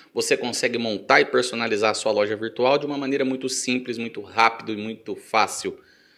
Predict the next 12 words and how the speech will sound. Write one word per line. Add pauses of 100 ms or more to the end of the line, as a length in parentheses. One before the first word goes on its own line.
(180)
E
o
mais
legal
é
que
você
é
isento
de
mensalidade,
Wesley.